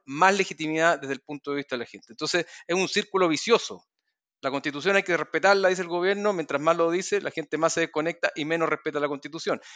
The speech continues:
Y al mismo tiempo, al mismo tiempo, otras instituciones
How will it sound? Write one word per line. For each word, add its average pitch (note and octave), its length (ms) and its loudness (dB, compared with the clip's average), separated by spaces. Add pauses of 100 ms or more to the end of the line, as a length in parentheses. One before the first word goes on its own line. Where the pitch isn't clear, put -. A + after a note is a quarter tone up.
(140)
Y E3 80 -4
al D#3+ 140 4
mismo C#4 340 4
tiempo, A#3 540 -4 (400)
al C#3 100 -10
mismo F#3 240 -4
tiempo, F3 460 -6 (100)
otras A#3 260 4
instituciones E3+ 760 -4